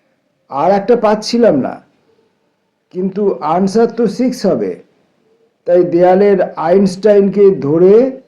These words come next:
সিক্স করে দিয়েছি, ঠিক হয়নি?" আমি বলি, "তুমি সোফায় গিয়ে বসো, আমি এখনই আসছি।"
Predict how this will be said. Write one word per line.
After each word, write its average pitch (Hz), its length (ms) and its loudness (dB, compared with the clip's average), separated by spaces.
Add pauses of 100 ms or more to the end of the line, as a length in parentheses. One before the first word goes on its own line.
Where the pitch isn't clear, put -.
(160)
সিক্স - 420 -12
করে 156 240 -4
দিয়েছি, 110 420 -8 (160)
ঠিক 185 180 -2
হয়নি?" 226 440 0 (3500)
আমি 196 260 -2
বলি, 226 440 0 (180)
"তুমি 214 180 -2
সোফায় 220 380 2
গিয়ে 226 200 0
বসো, 190 380 0
আমি 190 200 0
এখনই 190 300 -2
আসছি।" 151 520 -6